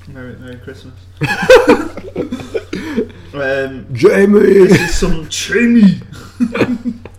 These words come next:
Speaker 1: Allah! That's my Turbo Man!
Speaker 2: Sorry about your bike. <laughs> And the coffee. <laughs>
Speaker 1: Um,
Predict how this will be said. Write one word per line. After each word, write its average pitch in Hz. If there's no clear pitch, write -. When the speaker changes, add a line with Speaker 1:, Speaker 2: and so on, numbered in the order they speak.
Speaker 1:
Allah! 165
That's 156
my 170
Turbo 180
Man! 160
Speaker 2:
Sorry 113
about 104
your 110
bike. 104
<laughs> -
And 147
the 117
coffee. 107
<laughs> 185
Speaker 1:
Um, 139